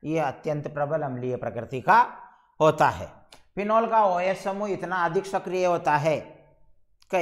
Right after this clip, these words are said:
इसे हम अगर फिनॉल पर प्रतिस्थापी के रूप में सल्फोनिक अम्ल या नाइट्रो जैसे समूह जुड़े हुए हों तो वो भी हेलोजन के द्वारा प्रतिस्थापित हो जाते हैं। तो जो सल्फोनीकरण वगैरह में अपन काम में लेते हैं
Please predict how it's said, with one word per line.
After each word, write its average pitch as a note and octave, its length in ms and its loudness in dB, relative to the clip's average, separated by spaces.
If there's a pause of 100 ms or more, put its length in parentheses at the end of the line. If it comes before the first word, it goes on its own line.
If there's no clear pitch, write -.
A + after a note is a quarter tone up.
(100)
इसे F#3 240 0
हम F3+ 240 -2 (920)
अगर D#3 200 -4
फिनॉल F3+ 400 0
पर E3+ 200 0
प्रतिस्थापी E3 680 -4
के E3 120 -4
रूप D3+ 240 -2
में D#3+ 140 -8
सल्फोनिक E3 600 -6
अम्ल D#3 280 -6 (400)
या E3 160 0
नाइट्रो D3 500 2
जैसे D#3+ 300 -2
समूह E3 280 -8
जुड़े D3 200 -4
हुए D#3 220 -4
हों C#3 220 -6 (500)
तो E3+ 80 0
वो E3+ 160 4
भी F#3 160 4
हेलोजन E3+ 480 0
के D#3 100 -2
द्वारा C#3+ 260 -2
प्रतिस्थापित D3+ 800 -6 (420)
हो D#3+ 140 4
जाते D3+ 320 4
हैं। A2+ 220 -6 (360)
तो D#3 60 -4
जो D#3 120 -4
सल्फोनीकरण D#3+ 760 -4
वगैरह D3 380 -2
में D3 140 -4
अपन C#3+ 240 -4 (260)
काम C#3 200 2
में E3 320 -4 (280)
लेते C#3 360 -4
हैं D#3 320 -8